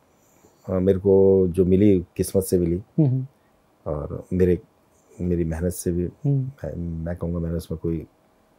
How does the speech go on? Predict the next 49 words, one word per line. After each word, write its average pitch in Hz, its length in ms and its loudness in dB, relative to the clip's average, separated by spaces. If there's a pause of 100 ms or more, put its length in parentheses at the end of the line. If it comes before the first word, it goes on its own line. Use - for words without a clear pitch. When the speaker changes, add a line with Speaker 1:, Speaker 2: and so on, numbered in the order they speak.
(140)
Speaker 1:
नहीं 87 180 -2
छोड़ा 80 260 -6
कुछ 80 220 -10
भी, 80 100 -6
अपनी 78 300 -8
मेहनत 82 460 -8
की 85 140 -8
मैंने। 76 180 -10 (500)
Speaker 2:
नहीं, 190 120 6
मैं 196 120 4
उस 185 100 2
किरदार 170 360 6
को 170 80 6
याद 147 240 6
Speaker 1:
तो 143 60 6
Speaker 2:
भी 143 80 2
कर 139 140 0
रहा 101 120 0
Speaker 1:
वो 107 200 10
Speaker 2:
हूँ, 92 100 4
वो 95 80 2
Speaker 1:
बिल्कुल, 113 180 2
Speaker 2:
शिक्षक 113 200 6
वाला 143 220 4
जो 139 120 0
आपका 135 80 0
Speaker 1:
बिल्कुल, 110 220 4
Speaker 2:
टीचर - 80 4
Speaker 1:
बिल्कुल। 139 200 4
Speaker 2:
वाला 139 200 2
Speaker 1:
तो - 220 -2
Speaker 2:
किरदार 139 220 2
है, 127 80 -6
हाँ। 131 240 -6 (460)
Speaker 1:
इस 160 160 0
तरीके 175 240 6
से 170 80 2
जब 156 260 0 (1040)
दिल्ली 123 340 6
और 127 100 12
दिल्ली 120 260 4
के 131 80 4
आसपास 110 580 6
Speaker 2:
हम्म। 147 120 4
Speaker 1:
जब 120 100 -2
फिल्में 95 360 0
बननी 85 220 0
शुरू 82 280 -6
हुई, 101 140 -6